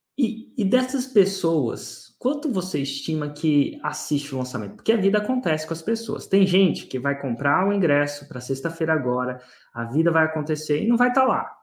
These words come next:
E tem a galera que vai tá lá, porque entendeu que nesse evento eu vou dar alguma coisa que o tempo e o dinheiro que ele gastou vai se multiplicar.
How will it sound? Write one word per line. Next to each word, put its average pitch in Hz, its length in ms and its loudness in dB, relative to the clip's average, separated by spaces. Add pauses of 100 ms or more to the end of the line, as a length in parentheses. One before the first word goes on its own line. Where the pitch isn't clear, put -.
(600)
E 190 60 -2
tem 277 460 4
a 151 80 -4
galera 170 340 2
que 196 160 -2
vai 175 260 0
tá 214 140 -2
lá, 202 420 2 (140)
porque - 240 -4 (180)
entendeu 175 720 2
que 139 140 -6
nesse 143 260 0
evento 139 440 -2
eu 120 60 -4
vou 139 460 -2
dar 127 200 -4
alguma 165 320 -2
coisa 139 340 0
que 139 160 -6
o 135 60 -2
tempo 196 520 -4
e 185 80 0
o 156 80 -2
dinheiro 131 500 0
que - 140 -12
ele - 100 -6
gastou 139 520 2
vai 170 140 4
se 175 200 -4
multiplicar. 226 1120 -2